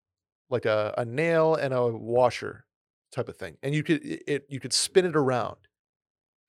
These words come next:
And it was, like, animals and animal facts or science facts.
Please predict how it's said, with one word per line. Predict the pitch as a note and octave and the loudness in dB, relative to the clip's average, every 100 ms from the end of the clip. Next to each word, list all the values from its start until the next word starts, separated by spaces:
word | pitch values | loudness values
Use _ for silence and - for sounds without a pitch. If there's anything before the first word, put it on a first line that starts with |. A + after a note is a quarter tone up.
| _ | _
And | C3 | -2
it | |
was, | C3 A#2 | 0 0
like, | A#2+ - | -4 -4
animals | C#3 D#3+ D#3 D#3 D3+ | -2 0 2 2 2
and | C3+ | -2
animal | - C3 C3+ A2+ | -4 -4 -4 -6
facts | - - A#2 D3 - - - | -10 -2 0 0 -4 -12 -10
or | A2+ | -6
science | - C#3 A#2+ D3 C#3 | -2 0 0 -2 -4
facts. | - D3+ E3+ - - | 2 2 2 -6 -16